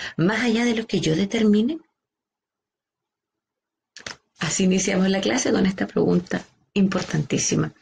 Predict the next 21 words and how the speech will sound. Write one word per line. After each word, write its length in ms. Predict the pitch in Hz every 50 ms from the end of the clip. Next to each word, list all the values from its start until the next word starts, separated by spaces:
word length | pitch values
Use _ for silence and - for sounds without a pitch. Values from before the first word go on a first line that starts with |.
| - - - - - - - - _ _ _ _ -
Y 80 | 160
recuerden 460 | - 170 170 - 190 190 190 - 190
siempre, 440 | - - 226 220 214 - - - - _ _ -
las 220 | 165 156 151 -
preguntas 420 | - - 151 - - - - - -
son 120 | - -
fundamentales 720 | - - 80 - 156 - - - - - 185 180 175 -
en 100 | 175 160
filosofía. 640 | - - - 175 - - - - - - - - - - _ _ _ _ _ - - - _ - - _ _ _ _ _ _ _ _ _ _ _ _ _ _ _ _ _ _ _ _ _ - -
Lo 120 | 214 214 226
primero 320 | 240 254 285 330 - 359
que 80 | - 330
entendemos 540 | 330 339 330 330 320 330 339 349 330 -
es 60 | 269 -
que 120 | - 233
la 100 | 226 226
vida 160 | 233 240 240
social 500 | 233 - 214 202 - 226 220 214 - - -
necesita 1040 | 190 196 196 196 196 196 - 202 190 - - - - 233 226 226 226 - 226 220
de 240 | - 208 190 208 196
normas. 500 | 190 165 160 156 - - 160 151 - -